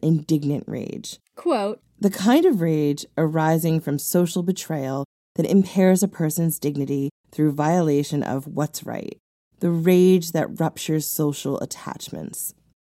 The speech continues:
Speaker 1: His work even explains the berserker's detachment from wider society, apart from a small, perhaps twelve-person band of fellow berserkers.
Speaker 2: Quote,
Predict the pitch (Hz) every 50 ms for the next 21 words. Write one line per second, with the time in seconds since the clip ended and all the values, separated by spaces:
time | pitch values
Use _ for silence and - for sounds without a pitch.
0 | _ _ _ _ - 220 208 202 180 196 240 311 370 370 - - - 214 214 202
1 | 247 269 254 - - - - 160 156 151 151 147 - 156 151 - 165 160 143 143
2 | 143 135 - 147 143 139 - - - - - - 156 139 - - 139 139 - -
3 | - 156 156 139 139 131 135 127 127 123 123 131 - - - - - 165 165 156
4 | 135 - - 53 58 - - _ _ _ _ _ _ - - - - - - 214
5 | 208 220 220 - - 208 208 214 226 214 - - - 175 170 156 151 147 147 147
6 | 147 143 143 - - - 156 165 165 160 151 139 - - - - - - - 165
7 | 151 143 147 147 147 _ - 143 151 151 - 139 139 135 139 147 - - 185 170
8 | 156 151 156 151 156 156 - - - 143 143 143 143 143 143 151 147 147 143 -
9 | - - - - - - - - - - - - _ _ _ _ _ _ - -
10 | - 320 285 226 196 180 208 - -